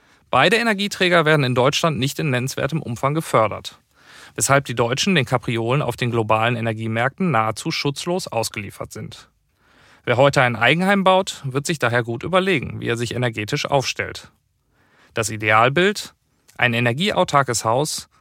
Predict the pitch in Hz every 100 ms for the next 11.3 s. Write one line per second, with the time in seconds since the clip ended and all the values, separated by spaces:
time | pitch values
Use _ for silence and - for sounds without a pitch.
0 | _ 117 117 107 135 127 - 147 143 139
1 | - 190 185 165 156 139 127 147 139 131
2 | 135 160 127 107 - - - - - -
3 | _ _ _ _ _ _ _ _ 123 113
4 | 214 226 208 190 175 147 147 165 151 -
5 | 151 139 135 139 - 190 113 - - _
6 | _ _ - 127 131 135 123 120 110 113
7 | 117 120 120 117 113 - 120 123 139 151
8 | 131 135 127 117 120 117 123 143 156 180
9 | 180 - 120 156 120 113 110 117 117 113
10 | 120 151 117 113 139 - - 190 110 110
11 | 104 107 -